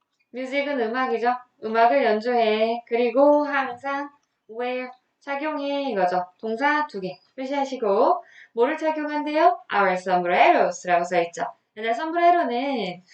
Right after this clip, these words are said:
우리 막 카우보이 같은 거 보면 되게 큰 밀짚 모자 같은 거 있죠.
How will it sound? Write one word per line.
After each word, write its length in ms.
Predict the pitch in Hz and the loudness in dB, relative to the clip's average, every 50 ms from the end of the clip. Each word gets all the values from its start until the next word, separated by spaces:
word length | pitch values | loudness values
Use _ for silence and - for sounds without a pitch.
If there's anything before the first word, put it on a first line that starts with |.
| - - - - _ | -20 -20 -20 -12 _
우리 140 | 233 247 220 | -6 -4 -4
막 160 | 196 196 196 | -4 -4 -6
카우보이 480 | 202 - 370 403 403 381 359 302 269 | -4 0 2 4 4 4 4 0 0
같은 200 | 240 226 - 220 | -2 -4 -4 -6
거 120 | 208 208 196 | -6 -4 -4
보면 520 | 190 185 220 285 311 320 277 - - 190 185 | -4 -6 -2 -2 0 2 2 2 0 -2 -4
되게 260 | 196 196 196 196 202 | -4 -2 -2 -2 -4
큰 300 | - - 349 359 339 240 | -6 -2 -2 0 0 0
밀짚 280 | 196 185 185 - 254 | -2 -6 -6 -6 -6
모자 240 | 262 254 226 233 226 | -6 -2 0 0 0
같은 180 | 208 208 - 202 | 0 -2 -6 -8
거 80 | 185 165 | -8 -8
있죠. 200 | - - - 151 | -10 -12 -18 -20